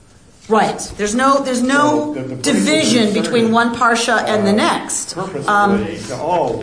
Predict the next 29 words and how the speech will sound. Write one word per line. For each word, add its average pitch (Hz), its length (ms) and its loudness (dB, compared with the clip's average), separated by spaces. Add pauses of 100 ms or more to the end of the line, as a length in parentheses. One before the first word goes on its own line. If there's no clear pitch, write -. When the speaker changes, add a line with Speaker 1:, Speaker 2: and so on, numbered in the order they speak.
Speaker 2:
okay, 110 640 -10
well, 101 400 -10
but 113 80 -12
it - 80 -14 (100)
really 104 200 -10
wasn't 92 320 -16
there. - 300 -12
Speaker 1:
Right. - 440 -4
I 240 60 -2
mean, 254 140 2
to 269 100 0
support 294 400 2
Reuben's 262 360 0
reading, 302 260 0
it 208 100 2
says 220 240 0
sometime 233 580 0
later, 214 640 2
Abraham 214 480 2
was 180 160 -2
told, 196 600 0
right, 202 320 0
blah, 190 140 0
blah, 180 100 -4
blah, 165 120 -6
blah, 156 120 -12
blah, 147 120 -12
blah, 226 100 -8
blah. 349 340 -2